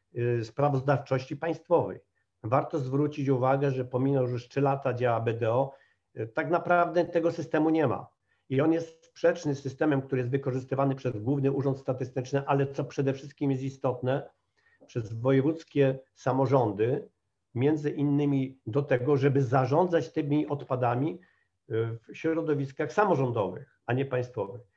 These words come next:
I my nie możemy tego ocenić pozytywnie. Wprawdzie rząd mówi: „Okej, przesunął do tego roku skuteczne wprowadzenie części tego systemu odpadowego”, ale ja obawiam się, że to wcześniej nie zadziała jak za jakieś dwa, trzy lata.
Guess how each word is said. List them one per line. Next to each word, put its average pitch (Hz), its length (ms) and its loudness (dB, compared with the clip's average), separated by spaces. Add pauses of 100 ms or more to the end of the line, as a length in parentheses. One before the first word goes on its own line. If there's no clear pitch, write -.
(300)
I 139 140 -2
my 196 180 4
nie 190 140 4
możemy 180 400 2
tego 151 320 0
ocenić 139 440 0
pozytywnie. 123 600 -4
Wprawdzie 131 380 0
rząd 151 240 0
mówi: 156 260 2
„Okej, 151 380 -2
przesunął 135 640 0 (340)
do 123 520 2
tego 131 240 2
roku 123 580 -2 (380)
skuteczne 135 640 -2
wprowadzenie 123 800 0 (340)
części 156 520 -2
tego 123 240 -2
systemu 123 440 -2
odpadowego”, 113 680 -2
ale 135 160 2
ja 139 160 2
obawiam 147 400 2
się, 147 140 -4
że 139 80 -8
to 127 100 -6
wcześniej 147 560 -2 (280)
nie 131 100 0
zadziała 127 440 4
jak 120 200 2
za 123 120 0
jakieś 127 320 -2
dwa, 120 180 0
trzy - 160 -6
lata. 110 420 -4